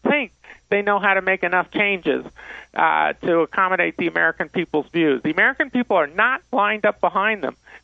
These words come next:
They are lined up behind conservative principles. They're struggling because not all Republicans are really, truly conservative. They're sort of progressive lights.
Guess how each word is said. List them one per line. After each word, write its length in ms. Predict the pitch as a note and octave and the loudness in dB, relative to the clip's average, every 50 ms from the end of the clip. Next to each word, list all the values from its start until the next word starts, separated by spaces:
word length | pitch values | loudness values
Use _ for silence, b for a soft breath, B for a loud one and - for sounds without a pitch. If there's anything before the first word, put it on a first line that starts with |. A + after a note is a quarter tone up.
| B | B
They 120 | F#3+ F#3 G3+ | 2 2 4
are 120 | G3 F3+ | 4 4
lined 380 | E3 E3 F3 F#3+ A3 A#3+ A#3+ A3 | 4 4 2 2 2 2 2 0
up 180 | G#3+ - _ | 0 0 _
behind 360 | - D#3+ - F#3 F3 F3 E3 | 0 0 0 0 -4 -4 -4
conservative 640 | - - C#3+ - - G3+ G3+ A3 A#3+ B3+ C4 - - | -8 -8 -6 -2 0 2 2 2 2 0 -2 -2 -2
principles. 600 | - A#3+ G#3+ G3+ - - - - G3 G3 G3+ - - B B B B B B | 0 0 0 0 -2 -2 0 2 0 0 0 -4 -6 B B B B B B
They're 240 | - F3+ F3 E3+ - - | 2 2 2 2 0 0
struggling 500 | - A3+ B3 C4+ C4+ A3 F#3+ E3+ F3 F3+ | 2 2 2 2 2 0 -2 -2 -2 -2
because 280 | - F#3+ - F#3 E3+ - | -4 -2 -2 -2 -2 -2
not 260 | F#3 F3+ F#3 G3 G#3 | 0 0 2 2 4
all 220 | G#3 G3+ G3 G3 F#3+ | 4 4 4 4 2
Republicans 720 | F#3+ F3+ - - G3+ G3+ - F#3+ F#3 - - F#3 E3+ E3+ | 0 0 0 0 0 0 0 -2 -2 0 -2 -2 0 0
are 140 | F3 D#3+ E3+ | 0 0 2
really, 340 | D#3+ F3 G3+ G3+ F#3+ F#3+ F#3 | 2 2 2 2 2 0 0
truly 380 | - - - G#3 G3 F#3+ F#3 E3 | -2 -2 0 2 2 2 2 0
conservative. 640 | - F#3 E3 - - A3+ B3+ C4+ C#4 C4 D3 C#3+ B2 | -2 -4 -4 -2 0 2 2 2 2 0 0 0 0
They're 180 | C#3+ D3+ D#3 | -2 -2 -2
sort 200 | - G3+ F#3+ E3+ | 0 0 0 0
of 80 | E3+ - | 0 -2
progressive 580 | - - - - F#3 F#3 F#3 - - G3 D3+ D#3+ | -4 -10 -4 0 0 0 0 0 0 -2 -2 0
lights. 440 | E3+ G#3+ C4+ E4+ - - - - | 0 0 0 0 -2 -6 -8 -8